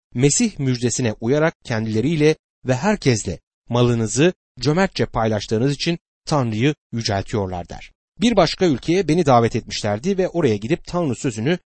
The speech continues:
öğretmeye başladım. Oradaki bir müjdeci kardeş bana benim geldiğim kentte değerli bir imanlı aile tanıdığını söyledi ve onlar bana karşı çok cömert davrandılar. "Onlar için Tanrı'ya teşekkür ediyorum." dedi.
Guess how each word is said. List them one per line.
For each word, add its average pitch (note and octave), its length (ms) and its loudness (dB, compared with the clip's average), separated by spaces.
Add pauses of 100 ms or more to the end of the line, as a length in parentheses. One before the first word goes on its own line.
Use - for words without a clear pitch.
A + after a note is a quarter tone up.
(100)
öğretmeye D3 480 4
başladım. G#2 360 -6 (320)
Oradaki G3+ 380 2
bir F#3+ 100 0
müjdeci C3 320 -2
kardeş G2 380 -4
bana E3 320 0
benim F3+ 280 -2
geldiğim A#2+ 440 2
kentte D#3+ 500 -2
değerli D#3+ 340 2
bir B2+ 200 -4
imanlı C#3+ 400 2
aile G#2 320 -2
tanıdığını A2 420 -2
söyledi C3+ 480 0 (340)
ve F#3+ 100 4
onlar F#3 580 0
bana F3+ 160 0
karşı G3 500 -2
çok - 260 -4
cömert C#3+ 300 2
davrandılar. G2 540 -6 (360)
"Onlar G#3+ 240 6
için A3+ 180 -2
Tanrı'ya F#3 320 0
teşekkür E3 340 -2
ediyorum." A2+ 320 2 (240)
dedi. G#2+ 220 -4